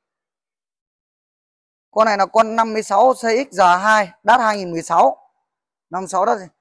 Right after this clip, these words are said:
Con này em bán các bác giá là mười lăm triệu năm trăm. Đấy, mười lăm triệu năm trăm.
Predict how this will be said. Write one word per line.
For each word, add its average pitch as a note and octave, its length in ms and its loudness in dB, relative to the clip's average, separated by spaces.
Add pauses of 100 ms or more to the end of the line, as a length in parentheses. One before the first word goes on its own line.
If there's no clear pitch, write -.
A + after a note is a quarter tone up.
(200)
Con G#3+ 120 -4
này G#3 160 2
em G#3+ 140 -2
bán G3 160 4
các B3 80 -8
bác B3 160 2
giá G#3 220 2
là B3+ 80 0
mười F#3+ 160 -4
lăm G#3+ 200 -2
triệu - 180 -6
năm G#3+ 160 -2
trăm. A3 220 -2 (2000)
Đấy, C#3+ 140 -14
mười E3 140 -6
lăm G#3 160 -4
triệu - 160 -4
năm G3+ 140 -4
trăm. G#3+ 200 -4